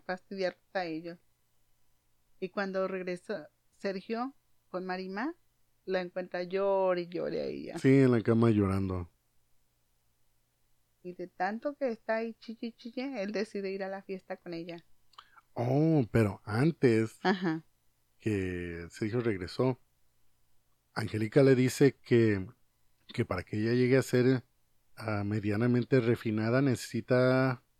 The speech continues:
Speaker 2: pasarse mucho tiempo puliéndose. Y Sergio le pregunta que si no le va a dar vergüenza a ella, a Angélica, que así baje Marimar.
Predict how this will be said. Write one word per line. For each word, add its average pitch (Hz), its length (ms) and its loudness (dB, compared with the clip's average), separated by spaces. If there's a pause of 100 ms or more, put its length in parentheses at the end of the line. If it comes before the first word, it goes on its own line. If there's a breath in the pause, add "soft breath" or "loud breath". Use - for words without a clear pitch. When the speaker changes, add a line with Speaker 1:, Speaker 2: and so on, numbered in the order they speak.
(180)
Speaker 2:
pasarse 113 380 0
mucho 117 280 -2
tiempo 117 340 -2 (300)
puliéndose. 107 680 0 (760 soft breath)
Y 117 80 2
Sergio 123 320 6
le 143 80 8
pregunta 143 380 4
que 131 140 4
si 113 200 -2
no 110 180 2
le 123 100 6
va 123 100 6
a - 40 8
dar 127 140 6
vergüenza 117 580 2
a 107 100 2
ella, 117 480 2 (600)
a 104 100 -2
Angélica, 117 600 2
que 101 560 -2
así 104 260 -2
baje 113 300 4
Marimar. 101 520 2